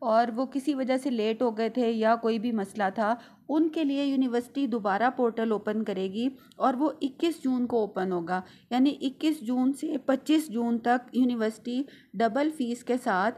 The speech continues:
यानी अगर फ़ीस थी कोई छः, साढ़े छः हज़ार रुपये फ़ीस थी तो बारह हज़ार हो जाएगी और पाँच सौ रुपये का फ़ाइन होगा एडिशनल,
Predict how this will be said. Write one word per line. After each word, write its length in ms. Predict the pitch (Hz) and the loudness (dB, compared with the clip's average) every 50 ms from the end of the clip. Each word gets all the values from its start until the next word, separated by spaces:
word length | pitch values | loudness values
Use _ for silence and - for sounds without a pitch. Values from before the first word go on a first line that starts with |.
| - - _ _ - | -8 -20 _ _ -4
यानी 220 | 233 240 247 254 | -2 0 0 0
अगर 240 | 254 240 220 262 285 | 0 0 -2 -2 -2
फ़ीस 380 | 269 - 269 254 254 254 254 - | -2 -2 -2 -2 -2 -2 -4 -4
थी 280 | - 269 247 240 240 | -4 -4 -2 -2 -4
कोई 320 | 220 - 247 247 233 233 226 | -4 -2 -2 -2 -2 -2 -4
छः, 340 | - - - 277 233 226 247 | -6 -2 2 4 4 4 4
साढ़े 320 | 233 269 240 220 214 226 | 4 2 0 2 2 0
छः 200 | 240 - 262 220 233 | -2 0 0 0 0
हज़ार 220 | 240 208 214 190 | 0 0 0 0
रुपये 220 | 185 190 226 220 220 | 0 -2 -4 -4 -6
फ़ीस 320 | - - 240 220 214 - | -4 -6 -6 -6 -8 -8
थी 240 | - 240 233 247 254 - - - - _ - | -6 -4 -4 -4 -4 -6 -10 -20 -20 _ 2
तो 180 | 247 240 247 247 | 2 4 4 4
बारह 300 | 208 196 208 185 196 220 | 4 4 2 4 4 2
हज़ार 360 | 262 277 254 220 233 214 214 | 2 2 2 2 4 4 4
हो 60 | 214 214 | 2 0
जाएगी 380 | 190 214 214 202 202 214 226 226 | 0 -2 -2 -2 -4 -4 -4 -2
और 220 | - - 240 254 247 254 - | 0 2 2 2 0 -2 -4
पाँच 220 | - 240 240 254 254 | -2 -2 -2 -2 -2
सौ 180 | - - 311 | -2 0 0
रुपये 240 | 294 277 269 233 208 | 0 0 0 -2 -2
का 120 | 202 - 220 | 0 0 -2
फ़ाइन 360 | 220 220 208 170 180 180 190 | -2 0 0 0 0 0 0
होगा 200 | 202 196 190 220 | -2 -2 -2 -2
एडिशनल, 640 | 214 - - 196 175 185 180 - - - 226 247 269 | -2 0 -2 -4 -4 -6 -8 -6 -4 -2 -2 -2 -2